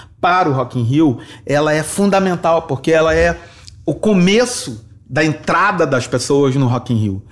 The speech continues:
E se a gente começa conseguindo a atenção das pessoas, a gente tá fazendo alguma coisa espetacular. E é isso que eu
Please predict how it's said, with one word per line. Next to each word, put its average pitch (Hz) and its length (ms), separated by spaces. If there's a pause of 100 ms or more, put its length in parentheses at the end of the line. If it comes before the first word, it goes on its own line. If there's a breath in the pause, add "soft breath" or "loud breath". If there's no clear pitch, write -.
(340 loud breath)
E 139 80
se - 120
a 208 60
gente 214 240
começa 180 680 (600)
conseguindo 202 600
a 165 40
atenção 170 580
das 127 160
pessoas, - 640 (420)
a 113 80
gente 117 260
tá 120 100
fazendo 131 520 (540)
alguma 127 340
coisa 131 480 (480)
espetacular. 127 880 (500 soft breath)
E 127 120
é 135 60
isso 139 340
que - 120
eu 165 360